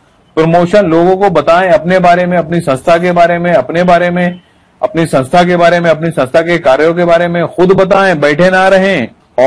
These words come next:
और बार बार बताएं। जितना प्रचार प्रसार करेंगे उतना ज्यादा benefit है।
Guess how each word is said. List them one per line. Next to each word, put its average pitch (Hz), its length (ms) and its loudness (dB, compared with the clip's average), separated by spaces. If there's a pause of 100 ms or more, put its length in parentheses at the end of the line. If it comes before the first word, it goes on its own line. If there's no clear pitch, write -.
और 180 200 4
बार 151 200 2
बार 165 180 2
बताएं। 180 600 0
जितना 165 340 0
प्रचार 175 420 0
प्रसार 165 420 0
करेंगे 170 460 0
उतना 165 380 0
ज्यादा 170 220 2
benefit 160 440 0
है। 160 340 2